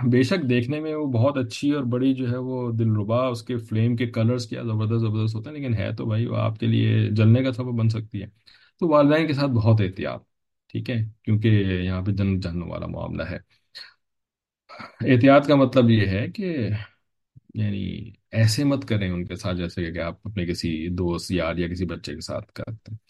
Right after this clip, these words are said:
दूसरी बात ये है कि चाहे जितनी भी एहतियात कर लें या चाहे जितनी भी खिदमत कर लें ना,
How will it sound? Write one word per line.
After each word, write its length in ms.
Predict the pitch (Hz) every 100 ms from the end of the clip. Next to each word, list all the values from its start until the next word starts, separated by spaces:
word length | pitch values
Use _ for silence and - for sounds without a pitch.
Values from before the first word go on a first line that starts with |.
| - _ _ _
दूसरी 280 | 113 160 190
बात 240 | 175 143
ये 140 | 123 120
है 160 | 101 98 - _ _ -
कि 880 | 160 165 165 170 165 165 170 165 160 _ _ _ _ _ -
चाहे 180 | 135
जितनी 300 | 139 113 131
भी 120 | 156 156
एहतियात 420 | 123 123 120 117
कर 120 | 123 110
लें 560 | 104 104 98 110 113 -
या 220 | 123 120
चाहे 320 | 113 117 117
जितनी 280 | 113 107 147
भी 100 | 151
खिदमत 340 | 123 117 120 117
कर 120 | 113
लें 160 | 107 120
ना, 140 | 123